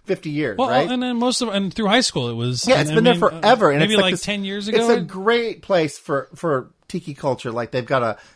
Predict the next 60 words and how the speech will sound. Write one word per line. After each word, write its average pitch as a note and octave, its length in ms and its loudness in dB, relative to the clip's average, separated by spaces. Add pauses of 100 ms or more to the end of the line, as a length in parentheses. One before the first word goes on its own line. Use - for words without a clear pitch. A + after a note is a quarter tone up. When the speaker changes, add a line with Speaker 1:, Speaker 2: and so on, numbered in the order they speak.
(140)
Speaker 1:
tiki F3+ 340 -6
bar G3 560 4
and C#3 80 0
a A2 220 -6
big, A3+ 220 2
Speaker 2:
Oh, - 40 -4
Speaker 1:
gigantic F#3 360 2
Speaker 2:
tiki E3 40 -4
bar D3 120 -2
Speaker 1:
back F#3+ 160 6
Speaker 2:
is - 40 -6
Speaker 1:
room F#3 120 2
Speaker 2:
so - 20 4
Speaker 1:
with, D3+ 80 4
like, D3 180 4
Speaker 2:
awesome. C#3 160 -4
Speaker 1:
waterfall, F#3 960 2
little F3+ 160 -2
waterfalls, E3+ 760 -2
and B2 120 -8 (340)
bands F3 340 -2
play. E3 480 0
I've D3+ 220 -2
seen F#3 160 -4
so A3+ 260 -4
many G3+ 120 -2
Speaker 2:
I've F#3 60 -2
been C4+ 100 2
Speaker 1:
cool E3 160 0
Speaker 2:
to C#3 80 0
a - 20 4
Speaker 1:
things A3+ 100 4
Speaker 2:
wedding B3+ 160 0
Speaker 1:
there. A#2 160 -4 (120)
Speaker 2:
there. - 20 -12
I G2 60 -12
mean, E3 180 -6
it's E3+ 80 -4
Speaker 1:
Me B3 80 6
and, C#4 100 4
Speaker 2:
great. G#3 120 -4
Speaker 1:
me A3+ 100 6
and B3+ 80 6
Eric A3 280 6
saw G3 160 4
Stan F#3+ 360 0
Ridgway G3 380 4
play G#3 240 0
there G3+ 240 2
in E3+ 100 0
January, F3+ 480 0 (140)
um, C3 240 -2
the B2+ 80 -6
lead D#3 180 -4
singer E3 240 -6
from C#3+ 160 -8
Wall D3 160 2
of D3 80 -2
Voodoo. F3 320 0
Speaker 2:
Yeah. B2+ 60 -4